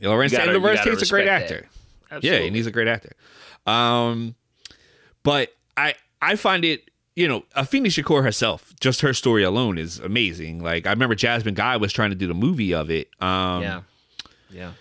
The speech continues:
Speaker 1: uh, you know, she's a Panther. She had Pac while she was locked up. You know what I mean? Um, she was part of what, the New York, the New York Nine, was it?
Speaker 2: I thought it was the, uh, I'm, I'm, I'm gonna look it up.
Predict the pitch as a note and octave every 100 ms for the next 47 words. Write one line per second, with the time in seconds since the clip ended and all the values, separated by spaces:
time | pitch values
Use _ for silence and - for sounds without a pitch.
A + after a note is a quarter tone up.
0 | _ _ _ - F2+ F#2 F2 F2 E2+ D#2+
1 | C3 A#2 F#2+ - G#2 G#2+ C3+ A#2+ G#2+ A#2+
2 | A2+ A2 A2 G#2+ - G2 A2 G#2 - G#2+
3 | G2+ - G#2 G#2 G#2 - G#2+ G2 G#2 G#2+
4 | - G#2+ G#2 G#2 _ _ _ _ _ _
5 | - G#2 G#2+ G#2 G#2 G#2 G#2 G#2 G2+ G2+
6 | - F#2 F#2+ F#2+ F#2+ F3 - F3 E3 B2+
7 | B2+ C#3 C3+ B2 B2 D3+ F3+ C#3 C3+ D#3
8 | F3+ F#3 F#3+ F3+ - _ _ _ _ _
9 | A#2+ E3 A#3+ G#3 C#3+ C3 A#2 A#2 A2 G#2+
10 | G2+ G2 G2+ G#2+ _ _ _ _ _ _
11 | _ _ _ _ _ _ - F#2+ A2+ G2+
12 | - G#2 G2 F2+ F2 F2 E2+ D#2+